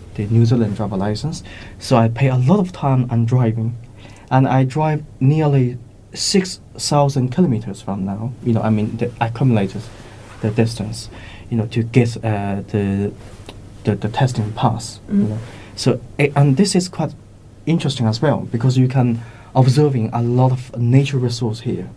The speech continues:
Speaker 1: in Christchurch, which is, uh, sometimes make you feel quite happy. You know,
Speaker 2: Yes.
Speaker 1: your,
Speaker 2: Yeah.
Speaker 1: your brain thinking in this way. You know, your brain have a, have a time to,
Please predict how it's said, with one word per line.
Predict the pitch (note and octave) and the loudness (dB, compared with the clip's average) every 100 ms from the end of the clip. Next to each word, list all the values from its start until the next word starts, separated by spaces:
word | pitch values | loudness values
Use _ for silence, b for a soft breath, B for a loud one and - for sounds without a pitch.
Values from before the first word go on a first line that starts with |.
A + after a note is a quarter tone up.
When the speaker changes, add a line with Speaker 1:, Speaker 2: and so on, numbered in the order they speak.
| - - - - | -20 -20 -20 -8
Speaker 1:
in | A#2+ A2+ | 0 0
Christchurch, | A#2 G2+ - - A2 - | 0 -6 -6 -6 -6 -6
which | A2+ A2+ | -8 -4
is, | A2+ A#2 | -4 0
uh, | G#2+ G#2 B B - | -2 -2 B B 0
sometimes | D3 C3 B2+ A#2+ | 4 4 2 2
make | A#2+ A#2 | 0 0
you | A#2 | -2
feel | A#2 A#2 | -2 -2
quite | B2+ A#2+ | -2 -2
happy. | - - F#2+ - - - - - | -4 -2 -4 -8 -14 -18 -18 -6
You | - | 0
know, | G2+ | 0
Speaker 2:
Yes. | F#2 - - - - B2+ | -2 -6 -16 -18 -4 4
Speaker 1:
your, | C3 | 6
Speaker 2:
Yeah. | |
Speaker 1:
your | C3 | 6
brain | C3 D3 D3 C#3+ | 4 4 4 2
thinking | C#3 G3+ G3+ A#2 F#2+ | 2 2 2 0 0
in | |
this | G2 G2 | -2 -4
way. | G2+ F#2 | -6 -2
You | A2 | 0
know, | A#2 | 2
your | B2 | 2
brain | A#2 C3+ C#3 | 4 6 6
have | C3 B2+ | 2 -2
a, | B2+ A#2 A#2 B B B | -2 -2 -6 B B B
have | B2+ | -2
a | B2+ | -2
time | - C#3+ C3+ B2+ | 2 4 4 4
to, | - C3 A#2+ | 0 0 0